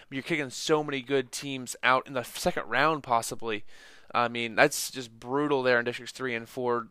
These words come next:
The murder's row that comes out of those two districts is gonna be intense this year.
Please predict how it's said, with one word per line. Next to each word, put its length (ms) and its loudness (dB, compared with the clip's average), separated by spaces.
The 160 -6
murder's 580 -2
row 320 4
that 120 0
comes 220 -6
out 80 4
of 60 2
those 160 -4
two 80 -12
districts 560 -6
is 160 -2
gonna 200 0
be 300 -2
intense 760 -2
this 240 -6
year. 220 0